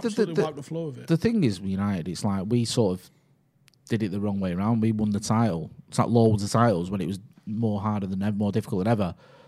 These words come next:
Speaker 2: to, to win the, um, the Champions League.
Speaker 1: Mm.
Speaker 2: And Liverpool and Forest or Villa or whoever won it at a time when it was, you know, it's not easy, but it was easier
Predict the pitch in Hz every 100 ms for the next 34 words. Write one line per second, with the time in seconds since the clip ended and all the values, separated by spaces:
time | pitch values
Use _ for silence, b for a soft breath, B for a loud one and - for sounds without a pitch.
0 | b - 107 95 85 - 101 98 95 95
1 | 92 92 92 85 104 101 95 98 92 95
2 | 87 - 131 131 B B 98 98 95 -
3 | _ _ _ _ - 98 95 - 98 92
4 | 85 - 92 92 92 - 87 85 90 _
5 | - - - 98 95 92 90 90 95 92
6 | 87 87 - - 95 98 82 82 - 107
7 | 101 98 92 90 b b b _ _ _
8 | _ _ - - 113 110 - - - -
9 | - 110 101 95 82 95 95 90 104 113
10 | 104 98 98 64